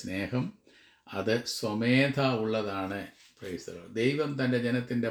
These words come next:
പാപത്തിൽ ദുഃഖിക്കുന്നു എന്നു താൻ അവരെ സ്നേഹിക്കുന്നു എന്നതിൻ്റെ പ്രത്യക്ഷ ലക്ഷണമാണ്, praise the Lord, സ്നേഹത്തെക്കുറിച്ച്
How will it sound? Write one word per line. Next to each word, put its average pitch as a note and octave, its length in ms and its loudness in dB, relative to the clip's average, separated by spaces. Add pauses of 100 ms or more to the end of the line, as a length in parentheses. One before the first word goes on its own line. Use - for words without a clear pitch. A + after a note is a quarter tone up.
(120)
പാപത്തിൽ C3 640 2 (120)
ദുഃഖിക്കുന്നു B2 680 4 (640)
എന്നു A#2 180 6 (300)
താൻ G#2+ 180 2 (100)
അവരെ A2+ 220 6 (180)
സ്നേഹിക്കുന്നു C3 680 4 (100)
എന്നതിൻ്റെ G#2+ 420 0
പ്രത്യക്ഷ B2 560 0 (180)
ലക്ഷണമാണ്, A2+ 880 2 (840)
praise G#2+ 360 4
the G#2+ 80 6 (100)
Lord, G#2 240 6 (140)
സ്നേഹത്തെക്കുറിച്ച് G#2+ 1120 -2